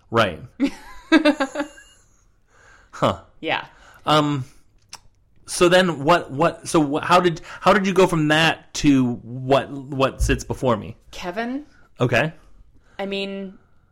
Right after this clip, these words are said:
Speaker 2: that, I mean, that's a lot of it.
Speaker 1: Because he encouraged you to branch out more, because he was unabashed in his obsession with other things?
Speaker 2: He is a nerd. Like,
Speaker 1: Okay.
Speaker 2: all of the stuff he reads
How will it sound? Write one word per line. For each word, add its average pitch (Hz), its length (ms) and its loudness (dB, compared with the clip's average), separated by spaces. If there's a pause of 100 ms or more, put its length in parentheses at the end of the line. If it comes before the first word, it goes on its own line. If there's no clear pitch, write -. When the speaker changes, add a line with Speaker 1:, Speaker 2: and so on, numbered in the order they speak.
(100)
Speaker 2:
that, 175 240 -4
I 190 80 -6
mean, 185 140 -6
that's 208 360 -10
a 180 100 0
lot 170 260 -2
of - 100 -10
it. - 200 -6 (1000)
Speaker 1:
Because 135 400 0
he 147 420 0 (340)
encouraged 139 720 -2
you 127 260 0
to 220 120 -6
branch 196 320 -2
out 202 100 2
more, 202 200 2
because 143 300 -4
he 165 140 -8
was 143 320 -2 (320)
unabashed 131 540 0
in 123 160 0
his 117 120 -4
obsession 113 420 -4
with 110 120 -2
other 104 200 -2
things? - 600 -10
Speaker 2:
He - 400 -2
is 185 140 -2
a 160 60 -16
nerd. 90 420 -12 (220)
Like, 180 180 -4
Speaker 1:
Okay. - 80 -12
Speaker 2:
all 226 180 0
of 220 240 -8
the 190 80 -16
stuff - 300 -6
he 202 200 -12
reads 151 400 -8